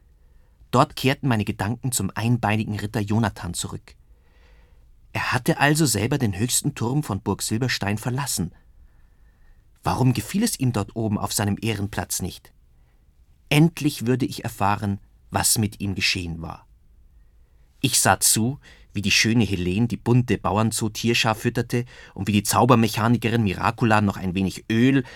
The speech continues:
an die Räderachsen von Helens Schubkarre gab. So, zufrieden schob sie die Karre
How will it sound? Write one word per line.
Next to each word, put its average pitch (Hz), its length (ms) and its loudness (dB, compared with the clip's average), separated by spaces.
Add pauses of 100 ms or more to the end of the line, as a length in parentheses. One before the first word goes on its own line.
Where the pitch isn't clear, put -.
an 95 100 -8
die 87 100 -2
Räderachsen 110 680 0
von 95 160 -2
Helens 101 340 0
Schubkarre 90 500 -2
gab. - 320 -8 (1080)
So, - 420 6 (760)
zufrieden 143 520 0
schob 131 240 2
sie 107 100 -2
die 98 120 -6
Karre 123 380 0